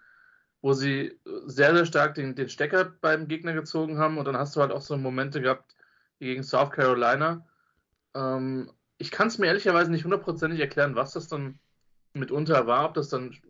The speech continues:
mehr oder weniger geg-, gegnerspezifisch war oder, weiß ich nicht, Motivationsding. Aber in dem Fall schien die Motivation da zu sein, äh, nochmal North Carolina wegzuprügeln,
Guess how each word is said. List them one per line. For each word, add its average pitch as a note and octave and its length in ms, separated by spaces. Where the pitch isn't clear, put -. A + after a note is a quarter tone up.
mehr C3 140
oder C3+ 100
weniger C3+ 260
geg-, C3+ 140
gegnerspezifisch E3 800
war D3 240
oder, B2+ 300
weiß D3 240
ich C#3 60
nicht, C3 120
Motivationsding. D#3 880
Aber C3+ 400
in B2+ 160
dem D3 180
Fall D#3 240
schien D#3+ 200
die D#3 60
Motivation D3+ 540
da B2+ 160
zu D3+ 140
sein, C#3+ 340
äh, B2 300
nochmal C3 260
North C#3 180
Carolina C#3 420
wegzuprügeln, C3+ 720